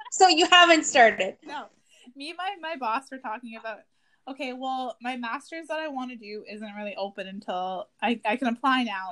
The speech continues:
Speaker 2: for next summer, which I'm gonna do. But, <clears throat> um, there's a course, there's, uh, like, a certificate at Humber called, like, Business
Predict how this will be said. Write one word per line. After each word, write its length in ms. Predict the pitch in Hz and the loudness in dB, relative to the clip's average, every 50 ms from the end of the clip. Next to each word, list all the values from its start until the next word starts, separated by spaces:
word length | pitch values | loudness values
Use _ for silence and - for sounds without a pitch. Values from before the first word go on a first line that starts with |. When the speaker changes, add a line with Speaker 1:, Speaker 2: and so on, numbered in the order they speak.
| 190 - | -14 -12
Speaker 2:
for 360 | - 208 196 196 190 190 170 - - | -10 -8 -8 -8 -8 -10 -14 -16 -14
next 280 | 220 202 196 - - - | -14 -14 -14 -16 -14 -14
summer, 340 | 208 185 185 190 214 294 392 - _ _ _ _ _ _ _ _ | -14 -10 -8 -6 -6 -6 -6 -10 _ _ _ _ _ _ _ _
which 160 | 247 240 - | -10 -8 -6
I'm 140 | 247 220 214 | -8 -8 -8
gonna 220 | 214 208 202 196 | -8 -10 -10 -10
do. 260 | 220 190 190 190 214 _ _ - - _ _ _ _ _ _ | -12 -12 -14 -14 -18 _ _ -20 -20 _ _ _ _ _ _
But, 300 | - 240 226 226 214 - - 269 277 - _ _ 262 | 0 2 2 2 2 -2 -4 -8 -10 -10 _ _ -8
<clears throat> 880 | 311 320 302 294 277 269 269 262 262 247 269 269 _ _ _ _ _ | -8 -8 -6 -8 -8 -10 -10 -12 -14 -16 -18 -18 _ _ _ _ _
um, 540 | 220 226 226 220 208 196 190 190 190 208 220 220 _ _ _ _ _ _ _ _ _ _ _ _ _ _ _ - | -6 -6 -4 -6 -6 -8 -10 -14 -16 -18 -18 -20 _ _ _ _ _ _ _ _ _ _ _ _ _ _ _ -6
there's 220 | 240 254 254 247 | -4 -4 -4 -4
a 60 | 262 | -8
course, 340 | - - - 240 240 269 269 | -10 -8 -6 -6 -4 -6 -6
there's, 340 | - - 233 254 247 - - _ _ | -6 -6 -8 -8 -8 -12 -18 _ _
uh, 240 | - 220 214 208 208 208 | -6 -4 -4 -4 -4 -6
like, 140 | 220 202 208 | -6 -8 -8
a 60 | 214 | -12
certificate 420 | - 240 226 233 - 269 247 240 | -14 -14 -16 -14 -10 -8 -6 -4
at 80 | 190 226 | -4 -4
Humber 360 | 220 220 208 202 208 202 202 202 | -6 -8 -8 -6 -4 -4 -4 -4
called, 220 | - 208 190 196 | -4 -4 -4 -4
like, 220 | 190 185 196 208 | -6 -8 -8 -10
Business 400 | - 190 196 190 202 202 208 - | -12 -14 -12 -10 -10 -12 -12 -14